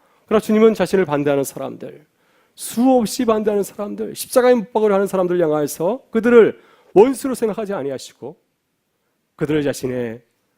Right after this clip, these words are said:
사랑의 대상으로 삼으셨습니다. 또 그들을 용서의 대상으로 삼으셨습니다.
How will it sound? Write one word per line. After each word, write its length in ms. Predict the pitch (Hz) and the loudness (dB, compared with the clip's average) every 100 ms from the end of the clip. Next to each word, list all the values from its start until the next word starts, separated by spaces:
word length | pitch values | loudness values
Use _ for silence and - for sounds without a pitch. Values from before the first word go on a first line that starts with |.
| _ | _
사랑의 440 | - - - 208 214 | -20 -10 -4 -2 -2
대상으로 340 | 170 160 151 | -4 -8 -8
삼으셨습니다. 720 | - 175 175 - 147 - _ _ _ _ _ _ _ _ - | -10 -14 -16 -18 -20 -20 _ _ _ _ _ _ _ _ -4
또 100 | 220 | -2
그들을 320 | 214 202 185 | 0 0 0
용서의 480 | 170 240 254 269 269 | 2 2 0 -2 -2
대상으로 320 | 233 214 202 | -4 -4 -6
삼으셨습니다. 880 | - 220 226 - 185 220 175 _ | -6 -10 -12 -14 -18 -20 -20 _